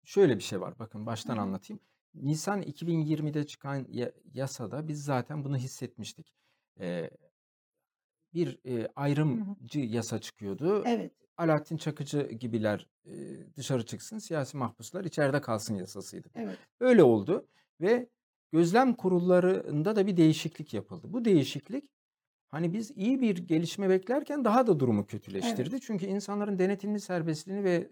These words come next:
Speaker 1: koşullu salıverilmesini de vermemeye başladı.
Speaker 2: Hı hı.
Speaker 1: Yirmi dokuz Aralık iki bin yirmi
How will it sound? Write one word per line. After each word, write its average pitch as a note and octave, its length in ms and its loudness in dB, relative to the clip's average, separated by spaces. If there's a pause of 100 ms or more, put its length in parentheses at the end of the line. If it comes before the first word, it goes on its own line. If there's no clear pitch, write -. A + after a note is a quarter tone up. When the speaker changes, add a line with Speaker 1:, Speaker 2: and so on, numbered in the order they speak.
Speaker 1:
koşullu F3+ 360 -4
salıverilmesini E3+ 840 -2
de C#3 120 4
vermemeye G2 480 0
başladı. F2+ 360 -10
Speaker 2:
Hı B2 40 -10
hı. - 200 -14
Speaker 1:
Yirmi F#3+ 240 0
dokuz G3 280 -4 (440)
Aralık E3 360 2
iki - 260 -6
bin F3+ 100 2
yirmi E3+ 500 4